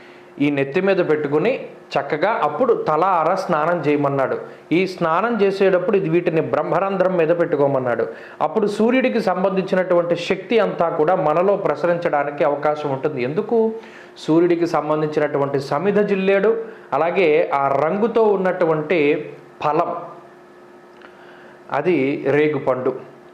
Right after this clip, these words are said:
సచేల స్నానం చేసి చక్కగాను త్రిపుండరాలను ధరించి మన ఇంటి బయట ఆవరణలోకి వచ్చి,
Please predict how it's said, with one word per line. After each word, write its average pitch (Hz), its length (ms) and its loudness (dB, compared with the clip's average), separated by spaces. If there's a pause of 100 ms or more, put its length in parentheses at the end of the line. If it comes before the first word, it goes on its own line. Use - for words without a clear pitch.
(960)
సచేల 175 500 0
స్నానం 156 560 -2
చేసి 156 240 0
చక్కగాను 143 720 -4 (840)
త్రిపుండరాలను 202 880 2
ధరించి 156 640 0 (1200)
మన 156 180 0
ఇంటి 175 300 0
బయట 170 400 0
ఆవరణలోకి 165 800 2
వచ్చి, 147 500 0